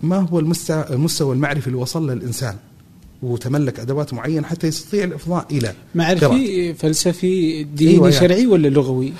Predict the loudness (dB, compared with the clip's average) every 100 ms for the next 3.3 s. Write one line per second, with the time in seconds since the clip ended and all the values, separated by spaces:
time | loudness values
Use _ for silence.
0 | -4 0 0 -2 -2 -2 -2 -4 -8 -10
1 | 0 4 6 6 6 4 4 4 2 2
2 | 2 2 2 2 2 2 2 2 0 -2
3 | -6 -10